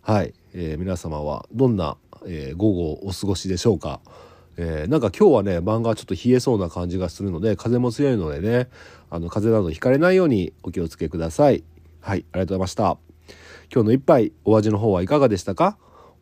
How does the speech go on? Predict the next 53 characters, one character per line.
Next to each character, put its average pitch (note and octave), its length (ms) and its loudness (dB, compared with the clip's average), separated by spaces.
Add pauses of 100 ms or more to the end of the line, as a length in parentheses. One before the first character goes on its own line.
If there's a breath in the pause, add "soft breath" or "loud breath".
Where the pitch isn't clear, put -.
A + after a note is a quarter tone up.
お B2+ 80 0
口 F3+ 240 0
に G3 60 2
合 G3 80 4
い G#3 60 2
ま A3 100 2
し - 80 -4
た G3 100 4
ら、 G#3 240 4 (160)
ま C3 120 0
た A2+ 80 -4
飲 B2 120 4
み A#2 80 4
に F#2+ 120 0
来 - 60 -12
て E2+ 80 -4
く F2+ 60 -4
だ D#2+ 120 -4
さ D3 180 6
い。 - 120 2 (420 soft breath)
こ - 80 0
の A#2 80 4
番 A2+ 160 4
組 G#2+ 180 4
は、 C#3+ 240 4 (160)
牛 G#2+ 160 -2
と B2+ 80 2
人 B2 140 -2
と G3 120 2
の E3 60 4
心 F#3+ 320 4
を D#3+ 40 2
つ - 120 -2
な B2 100 4
ぐ、 C#3+ 240 4 (180)
岡 G#2 180 -2
山 F2+ 200 0
小 A#2 120 -4 (180)
橋 G3+ 100 4
ラ G#3+ 100 2
ン G#3 60 0
ド G3+ 60 2
の F3+ 80 2
提 E3+ 160 4
供 E3 180 4
で F#3 240 6 (140)
お A2 80 -6
届 G#2+ 200 2
け G2+ 60 -2
し - 80 -8
ま G#2+ 80 -4
し F2+ 80 -10
た。 F2+ 240 -4